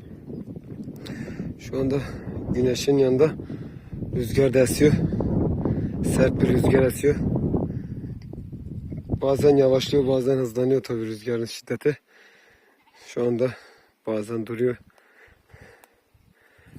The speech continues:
Durduğu zaman da güneşin etkisi daha da artıyor. Estiği zaman biz de ferahlıyor, sürü de ferahlıyor.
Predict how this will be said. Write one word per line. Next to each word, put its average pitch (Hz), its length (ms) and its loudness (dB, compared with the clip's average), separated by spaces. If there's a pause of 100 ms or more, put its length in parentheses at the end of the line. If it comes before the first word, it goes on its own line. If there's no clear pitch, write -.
(140)
Durduğu 120 280 -2
zaman 127 340 2
da 139 100 2
güneşin 120 440 0
etkisi 123 440 -4
daha 123 200 4
da 120 80 4
artıyor. 117 460 0 (560)
Estiği 120 380 -6
zaman 123 280 2 (1200)
biz 117 200 -6
de 127 100 2
ferahlıyor, 127 500 0
sürü 123 320 -2
de 123 80 0
ferahlıyor. 113 460 0